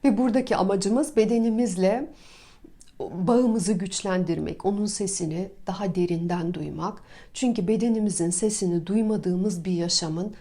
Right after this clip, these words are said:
tatmin edici bir yaşam olması mümkün değil. Böyle bir olasılık yok.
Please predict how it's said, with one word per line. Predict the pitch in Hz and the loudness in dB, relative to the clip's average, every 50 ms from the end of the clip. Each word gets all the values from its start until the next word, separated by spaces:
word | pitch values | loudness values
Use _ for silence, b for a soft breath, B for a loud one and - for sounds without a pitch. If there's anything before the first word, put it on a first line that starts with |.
| B B B | B B B
tatmin | - 220 226 226 - - 226 269 285 247 | -6 -4 -4 -4 -2 0 2 4 4 4
edici | 233 214 180 185 202 185 190 220 185 | 2 0 0 -2 -2 -2 -4 -4 -2
bir | 196 | -2
yaşam | 190 185 180 175 - - 214 208 202 | -2 0 0 0 -2 -2 -2 -4 -4
olması | 185 175 170 165 165 165 160 - - - 202 202 208 208 - - - - - - | -4 -4 -6 -6 -8 -8 -6 -6 -4 -4 -4 -4 -4 -8 -12 -20 -20 -20 -14 -8
mümkün | - 233 247 262 262 247 226 240 - - 226 220 220 220 | -4 0 0 2 2 0 0 -4 -6 -6 -4 -2 -2 -2
değil. | 208 208 170 - - - - - _ _ _ - - - - - - - - | -2 -2 -4 -4 -6 -12 -18 -20 _ _ _ -20 -20 -20 -20 -20 -20 -12 -6
Böyle | 185 185 240 247 220 233 190 | -2 0 2 2 2 0 0
bir | 190 | 0
olasılık | - 190 190 190 190 - - - 190 180 180 180 - - | -2 -2 -2 -2 -2 -4 -4 -4 -4 -4 -6 -8 -10 -16
yok. | - - - - - - | -16 -18 -18 -20 -20 -20